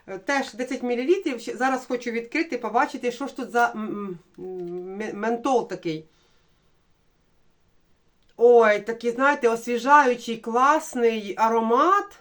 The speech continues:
Навіть, мені здається, коли носика за, за, буде закладений ніс, можна нею користуватися. Щоб пробивати собі, щоб ніс дихав, щоб не, назальні краплі не ви-, не використовувати.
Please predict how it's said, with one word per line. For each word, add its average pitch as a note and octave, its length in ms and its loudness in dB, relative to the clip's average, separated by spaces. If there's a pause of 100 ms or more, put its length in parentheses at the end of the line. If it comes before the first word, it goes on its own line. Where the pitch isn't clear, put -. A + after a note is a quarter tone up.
(140)
Навіть, C4+ 320 -2
мені C4+ 200 -2
здається, C4+ 300 -6
коли C4 220 -4
носика A#3 440 -2
за, G#3+ 260 -4
за, G3+ 400 -12
буде A3+ 280 -4
закладений A3 520 -4
ніс, B3+ 500 -4 (220)
можна B3+ 300 -2
нею B3+ 220 -2
користуватися. A3 840 -2 (960)
Щоб A#3+ 420 -6 (420)
пробивати A#3+ 720 0 (160)
собі, A3+ 380 -6 (340)
щоб A3+ 220 -10
ніс G#3+ 340 -6
дихав, A3+ 340 -6
щоб A3 160 -12
не, G#3+ 160 -8
назальні G#3+ 400 -2
краплі G#3 360 -4
не G3 120 -6
ви-, F#3+ 140 -6
не G3 240 -8
використовувати. G3 960 -6